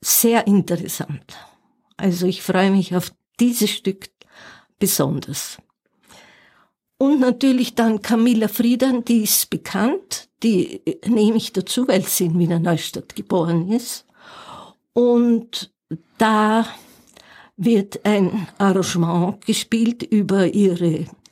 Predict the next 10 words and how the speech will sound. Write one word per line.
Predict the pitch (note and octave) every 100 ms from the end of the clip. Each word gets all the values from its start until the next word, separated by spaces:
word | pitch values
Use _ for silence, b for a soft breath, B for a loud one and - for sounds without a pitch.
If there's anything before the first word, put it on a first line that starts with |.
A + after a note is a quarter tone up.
| -
<laughs> | - _ _
über | G#3+ F#3
ihr | A3 G3+ F3+
bekanntestes, | - F3 - D#3+ D#3+ - F3+ E3+ - E3 D#3 - - B B B B B
vielleicht, | - - F3+ D#3+ D#3 E3 E3+ - - - _ _ _ _ _ _ _ _ _ -
äh, | D#3 - _
das, | - F3 - - - -
das | G3 F#3+
Lied, | G3 G3+ G#3+ A#3 - - b b b b _
äh, | - E3 D#3+